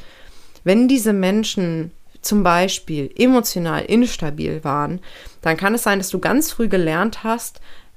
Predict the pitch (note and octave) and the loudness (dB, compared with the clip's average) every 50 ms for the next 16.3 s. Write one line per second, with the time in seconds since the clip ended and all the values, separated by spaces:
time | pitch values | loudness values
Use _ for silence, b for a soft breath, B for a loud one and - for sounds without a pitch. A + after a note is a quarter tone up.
0 | - - - - - - _ _ - - - - - - - - - - D#3+ D#3 | -20 -20 -20 -20 -20 -20 _ _ -20 -20 -18 -18 -18 -18 -18 -18 -14 -12 -10 -8
1 | D3+ D#3 F3 G3+ A3 A3+ B3 C4+ C#4 C#4 C4 - - - - - - - - - | -4 0 2 4 6 6 6 6 6 4 4 2 0 -6 -16 -20 -20 -18 -18 -18
2 | - - - - - - - D#2+ - F#3+ G#3+ A3+ A#3 G3 G3 - - - - - | -18 -20 -20 -18 -18 -14 -12 -4 0 0 0 2 2 2 0 0 -2 -2 0 0
3 | A3 - - A3 G#3 E3 E3+ G3+ E3+ F#3 F3+ F3 F3 F3 G3 G3+ F#3+ - - - | -2 0 -2 -2 -2 0 -2 0 2 2 2 4 4 2 2 2 0 -2 -4 -8
4 | C#3 C#3 D#3 D3 D3+ - - C#3 C#3 C#3 - _ - - - - E3 F3 F#3 F#3 | -6 -6 -4 -4 -6 -8 -10 -10 -12 -12 -16 _ -20 -20 -6 -2 0 0 0 0
5 | F#3 - G3 F#3 F3 - - - - F3 - - C3+ C3 - - - C#3+ - - | 0 -2 -2 -2 -2 0 2 2 2 2 0 -4 -8 -8 -10 -10 -10 -10 -6 -2
6 | D#3+ E3+ E3+ E3+ E3+ B B B B B B - G#3+ G#3+ G#3+ - F#3+ F3 F3+ - | -2 0 0 0 -2 B B B B B B -2 -2 -2 0 -2 -2 -2 -2 -4
7 | E3+ E3 - - D#3+ D#3+ D#3 E3 D#3+ - E3+ E3 E3+ F3 G3 G#3 - - - - | -6 -6 -6 -6 -4 -2 -2 -2 -2 -4 -4 -2 -2 -2 -4 -4 -6 -4 -2 0
8 | F3 E3+ D#3+ - - - - - E3 D#3 D3+ D#3 D3+ D3+ D3+ D3+ D3+ D#3 D3+ D#3 | 0 0 0 -4 -8 -10 -6 -6 -4 -4 -2 -2 0 0 0 0 0 -2 -4 -6
9 | B B B B B B G3 G#3 A3 G#3+ - - G3 F#3+ F#3 F#3+ F#3+ F#3 F#3 - | B B B B B B 2 2 4 2 2 0 0 0 0 0 0 -2 -2 -4
10 | G3 F#3+ - - D#3+ F3 - - - G#3 - - G3 F#3 F#3+ G3+ G#3+ A#3 C#4 B | -8 -8 -2 -2 -2 -2 -2 -4 -6 -8 -2 2 2 4 4 4 2 0 -2 B
11 | B B B B - D#3+ D#3 D#3 E3+ G3+ G#3+ A3+ A#3+ A3+ G#3 G3+ - - G3+ E3 | B B B B -2 0 2 4 6 6 6 6 6 4 2 -2 -2 -4 -2 0
12 | D#3+ D#3+ E3+ E3 - - D#3+ D#3+ G3 G#3 - - A3 G#3+ G#3+ - - - - D#3 | 0 0 -2 -4 -8 -6 -4 -2 -2 -2 0 0 -2 -2 -2 -6 -10 -10 -2 0
13 | F3+ F3+ F3+ F#3 F#3 F#3 F3+ - - E3+ - F#3+ E3+ - - - F#3 G#3+ A#3 - | 2 2 2 2 0 -2 -4 -6 -8 -6 -6 -6 -6 -4 0 2 2 2 2 0
14 | - - - E3+ E3+ - - F#3+ G#3 A#3+ - - F#3+ F3+ F3+ - E3+ - - - | -6 -6 -4 -4 -2 0 0 0 0 -2 -2 -2 -4 -4 -2 -4 -8 -8 -10 -4
15 | - A#3+ A#3 A3 G3 E3+ F#3 F3 E3+ - D#3 D#3+ - - E3 F3+ F#3+ G3+ G#3+ G3 | 0 2 4 4 4 2 0 -2 -4 -4 -6 -8 -4 0 2 4 4 4 4 4
16 | F3+ D#3+ E3+ G3+ A#3 | 2 0 0 0 -2